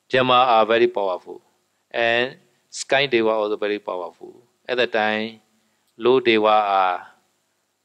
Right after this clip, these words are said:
they think, "Oh, many Deva and Dhamma are coming. So we are very low Deva." So Buddha didn't, will not see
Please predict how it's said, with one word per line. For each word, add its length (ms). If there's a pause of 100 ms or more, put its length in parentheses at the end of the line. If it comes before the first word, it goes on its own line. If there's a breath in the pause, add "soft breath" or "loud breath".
(140)
they 140
think, 560 (140)
"Oh, 380
many 280
Deva 500 (140)
and 140
Dhamma 340
are 40
coming. 600 (560)
So 800
we 160
are 100
very 260
low 200
Deva." 520
So 200
Buddha 640 (1000)
didn't, 380 (260)
will 200
not 180
see 340